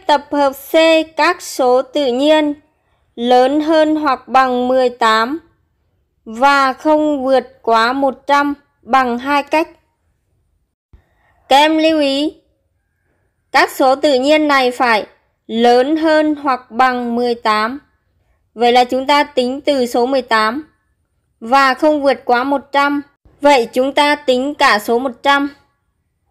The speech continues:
Các em trình bày câu G. Tập hợp C, do đó các em ghi C bằng dấu ngoặc nhọn thứ nhất. Lớn hơn hoặc bằng mười tám. Các số tự nhiên lớn hơn hoặc bằng mười tám thì chúng ta ghi cả số mười tám.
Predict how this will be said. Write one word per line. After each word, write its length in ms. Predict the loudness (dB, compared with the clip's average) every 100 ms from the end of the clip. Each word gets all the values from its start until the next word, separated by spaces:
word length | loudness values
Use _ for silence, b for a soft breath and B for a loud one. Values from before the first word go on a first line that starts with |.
| _ _ _ _
Các 80 | 0
em 180 | 0 0
trình 200 | -2 0
bày 180 | 2 2
câu 200 | 0 0
G. 120 | 2 2 0 -4 _ _ _ _ _ _ _ -2
Tập 140 | -2
hợp 160 | 0 -2
C, 160 | -2 0 2 2 -2 _ -4
do 140 | 0
đó 120 | 0
các 100 | 2
em 220 | 0 -2
ghi 240 | -6 -6 -6
C 140 | -2 0 2 2
bằng 300 | 0 -2 -8 _ _ _ _ _ _ -6
dấu 180 | -2 0
ngoặc 200 | 0 0
nhọn 240 | -2 -2
thứ 80 | -4
nhất. 300 | -2 0 -2 -8 _ _ _ _ _ _ _ _ _ _ _ -4
Lớn 340 | 2 2 2
hơn 220 | 0 2
hoặc 200 | 0 0
bằng 240 | 0 0 -2
mười 120 | -2
tám. 440 | 0 0 -2 -6 -8
Các 140 | -6 -4
số 200 | -4 -2
tự 140 | -2
nhiên 240 | -2 0
lớn 200 | 0 0
hơn 100 | 0
hoặc 140 | -2 -2
bằng 220 | -2 -2
mười 100 | -2
tám 280 | -2 -4 -2
thì 80 | -4
chúng 180 | -4
ta 160 | 0 0
ghi 200 | 0 -4
cả 140 | -4
số 180 | -4 -6
mười 160 | -4 -6
tám. 460 | -4 -4 -4 -8